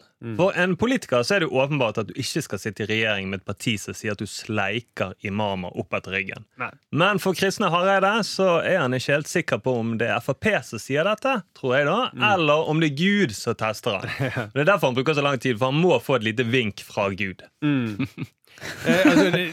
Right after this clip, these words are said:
Speaker 1: det, det, det er jo veldig rart med en, en, eh, politiker som, eh, ikke vet hva han vil, da.
Speaker 2: Ja, ja,
Speaker 1: Det,
Speaker 2: ja.
Speaker 1: det betyr at han først og fremst, han er kristen, han er ikke politiker.
Speaker 2: Nei.
Speaker 1: Eh, du s-, Bjørnar Moxnes, er ikke sånn at han lurer på om han er for eller mot nato, at han må skrive en bok og tenke i fem år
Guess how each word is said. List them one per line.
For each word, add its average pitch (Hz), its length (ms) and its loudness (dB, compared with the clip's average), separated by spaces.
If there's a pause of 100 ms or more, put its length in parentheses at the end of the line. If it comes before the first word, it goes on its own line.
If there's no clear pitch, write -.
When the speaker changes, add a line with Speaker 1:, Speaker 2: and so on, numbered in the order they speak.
(260)
Speaker 1:
det, 185 240 0
det, 185 100 2 (120)
det 196 80 2
er 196 80 2
jo 139 80 2
veldig 170 200 2
rart 160 280 0
med 156 220 2
en, 143 80 4
en, 143 380 0
eh, 131 280 0 (320)
politiker 160 440 0
som, 117 300 0
eh, 113 240 -2 (500)
ikke 147 200 0
vet 147 180 0
hva 131 140 -2
han 131 80 0
vil, 117 140 -2
da. 135 120 -2 (320)
Speaker 2:
Ja, 151 80 4
ja, 226 120 4
Speaker 1:
Det, 208 60 8
Speaker 2:
ja. 196 60 8
Speaker 1:
det 190 100 6
betyr 180 140 2
at 185 80 0
han 156 160 2
først 190 260 0
og 135 60 -8
fremst, 143 240 -2
han 139 100 0
er 135 60 -2
kristen, 143 320 -2
han 127 80 2
er 139 80 2
ikke 120 140 -6
politiker. 120 420 -2 (260)
Speaker 2:
Nei. 156 200 2 (180)
Speaker 1:
Eh, 143 460 0 (280)
du 139 80 -2
s-, 120 140 -8 (160)
Bjørnar 156 240 2
Moxnes, 156 540 0 (600)
er 160 100 2
ikke 135 120 0
sånn 165 140 4
at 170 80 0
han 170 160 2
lurer 143 320 2
på 123 80 0
om 117 80 0
han 123 160 0
er 107 60 -8
for 123 220 -2
eller 110 140 -2
mot 117 220 0
nato, 117 340 -2
at 104 80 -4
han 110 80 -2
må 113 80 0
skrive 123 320 -2
en 123 100 2
bok 123 320 0
og 110 280 -4
tenke 120 320 -2
i 120 80 -4
fem 113 240 -4
år 107 220 -4